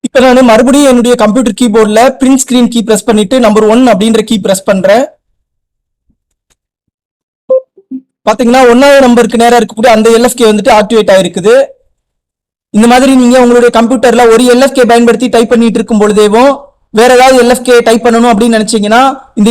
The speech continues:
இண்டிவிஜுவல் ஹாட் கீ பயன்படுத்தி ஈஸியாவே உங்களால ஸ்விட்ச் பண்ணி டைப் பண்ணிக்கிற முடியும். இதுல நான் அப்படியே கீழே ஸ்க்ரோல் பண்றேன் பாருங்க. மொத்தம் வந்துட்டு எழுநூத்தி பதினஞ்சு எல் எஃப் கே இருக்குது. பிரிண்ட் ஸ்கிரீன் and எழுநூத்தி பதினஞ்சு அப்படின்னு ஹாட் கீ நம்பர் வந்துட்டு கொடுத்திருக்காங்க.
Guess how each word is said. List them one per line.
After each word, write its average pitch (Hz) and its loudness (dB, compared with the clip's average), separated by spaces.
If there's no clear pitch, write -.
இண்டிவிஜுவல் 247 2
ஹாட் 226 0
கீ 240 -4
பயன்படுத்தி 220 0
ஈஸியாவே 247 0
உங்களால 220 2
ஸ்விட்ச் - -4
பண்ணி 247 2
டைப் 220 0
பண்ணிக்கிற 226 0
முடியும். 208 -2
இதுல 240 2
நான் 233 0
அப்படியே 226 -2
கீழே 262 2
ஸ்க்ரோல் 240 0
பண்றேன் 226 0
பாருங்க. 208 0
மொத்தம் 226 0
வந்துட்டு 247 0
எழுநூத்தி 262 0
பதினஞ்சு 226 0
எல் 226 0
எஃப் 247 -10
கே 233 2
இருக்குது. 214 0
பிரிண்ட் 254 0
ஸ்கிரீன் 262 0
and 233 0
எழுநூத்தி 240 0
பதினஞ்சு 220 0
அப்படின்னு 226 -2
ஹாட் 226 -2
கீ 247 0
நம்பர் 202 0
வந்துட்டு 226 -4
கொடுத்திருக்காங்க. 202 -2